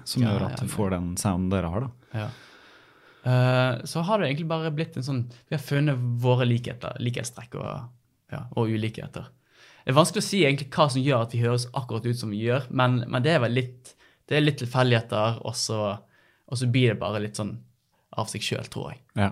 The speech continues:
Speaker 2: Sant? Altså, bak enhver musiker så finnes det en personlighet med masse forskjellige ting som har inspirert og, og formet den som, som artist. Og,
Speaker 1: Mm.
Speaker 2: og det blir alltid et eller annet nytt av det.
Speaker 1: Det kule med band er jo alltid den der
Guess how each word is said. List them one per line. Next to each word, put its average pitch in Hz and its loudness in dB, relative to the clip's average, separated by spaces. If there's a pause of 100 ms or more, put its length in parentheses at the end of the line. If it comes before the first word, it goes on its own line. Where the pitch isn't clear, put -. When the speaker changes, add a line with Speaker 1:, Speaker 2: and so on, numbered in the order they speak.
Speaker 2:
Sant? - -12 (400)
Altså, 127 4 (260)
bak 139 4
enhver 123 6
musiker 117 2
så 110 -6
finnes 120 2
det 117 0
en 104 -2
personlighet 107 -4
med 101 -8 (160)
masse 113 -6
forskjellige 104 -4
ting 110 -2
som 104 -6
har 104 0
inspirert 110 -6
og, - -8 (320)
og 120 0
formet 123 6
den 110 2
som, 107 -4 (180)
som 113 -4
artist. 110 -6
Og, - -10 (300)
Speaker 1:
Mm. 123 8 (720)
Speaker 2:
og 147 0
det 156 6
blir 143 4
alltid 123 0
et - -18 (180)
eller 104 -6
annet 104 -8
nytt - -14
av - -8
det. 123 -12 (680)
Speaker 1:
Det 120 0
kule 117 8
med 104 4
band 120 6
er 95 2
jo 98 2
alltid 90 -6
den 95 2
der 90 -2